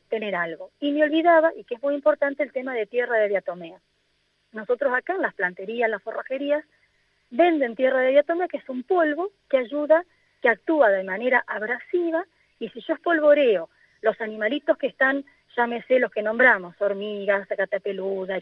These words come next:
chinches, pulgones, se van eliminando, se van limpiando. Pero en el caso de la solución de yogur o la solución de leche, que se hace con agua fría, no hablo de infusiones, sino que hablo de soluciones, perfectamente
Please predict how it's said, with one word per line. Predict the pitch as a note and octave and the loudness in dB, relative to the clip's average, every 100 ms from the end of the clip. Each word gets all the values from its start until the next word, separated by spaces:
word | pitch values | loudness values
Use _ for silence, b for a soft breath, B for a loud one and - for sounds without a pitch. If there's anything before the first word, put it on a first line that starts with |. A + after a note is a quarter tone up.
| - | -10
chinches, | G#3+ F#3+ F#3+ - F#3+ F#3 b b b | -12 -10 -12 -10 -10 -10 b b b
pulgones, | C#4+ D4+ D4+ C#4+ D#4+ _ _ _ _ | 2 4 4 2 -2 _ _ _ _
se | D#4 | 2
van | D4+ D4+ | 4 6
eliminando, | C4 B3 C4 F4+ F#4 | 4 2 -2 -2 -2
se | A#3 | -4
van | A3 G#3 | -4 -6
limpiando. | G#3 F#3 E3+ E3+ - _ _ _ _ _ | -8 -6 -8 -10 -20 _ _ _ _ _
Pero | B3+ C4 | 2 2
en | |
el | C4+ | 0
caso | C#4 E4+ - D#4+ | 0 0 2 2
de | B3+ F#3 _ _ _ _ | 2 0 _ _ _ _
la | A3 G3+ F#3+ | 4 4 4
solución | A3 G3+ G3 C#4+ D#4 | -2 -6 -2 2 2
de | D#4 D4+ | 2 2
yogur | D4 C#4+ G3 - _ | 2 2 -2 -6 _
o | - | 0
la | G3 F3+ | 0 0
solución | - F3+ F#3+ - C4 C#4 C4+ | -6 -10 -8 -6 -4 -4 0
de | B3 C4+ D4 - - | 4 4 2 -2 -8
leche, | B3+ D#4+ - F4+ G#4+ | -2 -2 0 -2 -4
que | - | -4
se | F#3+ | -6
hace | F#3+ G#3 | -4 -4
con | F#3+ F3+ | -6 -2
agua | F3+ G3+ D4+ - | -2 0 -2 0
fría, | F4+ D#4+ C#4 | 2 4 2
no | A3+ F#3 | -2 0
hablo | A3 A#3+ G3+ G3+ G3+ | 2 0 0 2 2
de | F#3 | 0
infusiones, | F#3+ F#3+ A#3 - D#4+ C#4+ C#4 D4+ | -6 -8 -12 -2 0 2 0 -6
sino | F#3 F#3+ | -8 -6
que | |
hablo | G3 G3 | -4 -4
de | F#3 G3 | -4 0
soluciones, | C#4+ D#4 - D#4+ D4 D#4 - _ _ _ _ _ | 0 0 -2 -2 -2 -2 -8 _ _ _ _ _
perfectamente | - F#3 F4+ E4+ F4+ F4+ F4+ F#4 | 2 2 2 -2 -2 -2 0 0